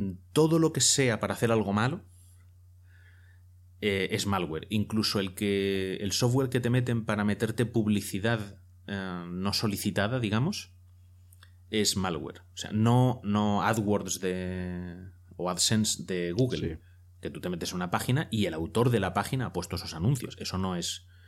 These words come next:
Speaker 1: eso no es malware. Pero sí existe algunos malware que lo que hacen es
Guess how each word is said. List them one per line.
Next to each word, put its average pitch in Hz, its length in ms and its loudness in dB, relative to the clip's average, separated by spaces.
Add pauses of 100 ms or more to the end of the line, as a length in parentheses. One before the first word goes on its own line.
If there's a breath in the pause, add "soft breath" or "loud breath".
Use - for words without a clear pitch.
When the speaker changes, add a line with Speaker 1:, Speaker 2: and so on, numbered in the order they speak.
(380 soft breath)
Speaker 1:
eso 98 160 -2
no 98 100 2
es 85 80 -2
malware. 95 380 0 (340 soft breath)
Pero 92 260 0
sí - 640 2
existe 120 400 0
algunos 113 320 4
malware 127 340 2
que 107 80 0
lo 95 120 0
que 104 60 0
hacen 117 200 0
es - 240 -2